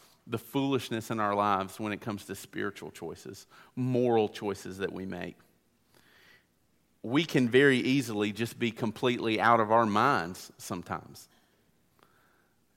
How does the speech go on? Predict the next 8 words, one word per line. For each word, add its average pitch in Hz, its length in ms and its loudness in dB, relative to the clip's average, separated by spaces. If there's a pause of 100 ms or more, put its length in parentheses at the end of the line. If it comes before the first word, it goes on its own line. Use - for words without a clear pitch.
(240)
Just 123 200 -6
make 120 240 0
the - 60 -4
most 104 340 -4
foolish, 135 560 -4
crazy, 123 580 -2
dumb 120 540 0
decisions. 127 800 -6